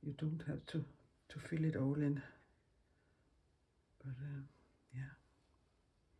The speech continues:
These are the places where the oil pastel was, and that works like a resist.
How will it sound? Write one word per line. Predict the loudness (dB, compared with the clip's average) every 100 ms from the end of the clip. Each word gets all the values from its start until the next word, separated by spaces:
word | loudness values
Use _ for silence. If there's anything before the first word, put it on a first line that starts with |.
| -20 _ _ _ _ _ _ _ _ _ _ _ _ _ _ _ _ _ _ _ _ _ _ _ -20 -20 -20 _ _ -8
These | -2 2 6
are |
the | 6 4
places | 6 6 6 0 -2 0
where | 4 4
the | 6 6 6 2 -4 _ _ _ _ _ _ -20 -20 _ 2
oil | 4 4 2
pastel | 0 4 6 6 0 -14 _ -4
was, | 0 2 2 -2 -6 _ _ _ _ _ _ _ _
and | 0 2
that | 2 -2 -8 -16 _ -10
works | -4 -2 0 -2 0
like | 2 2
a | 2 0 0
resist. | -2 0 0 0 -2 -10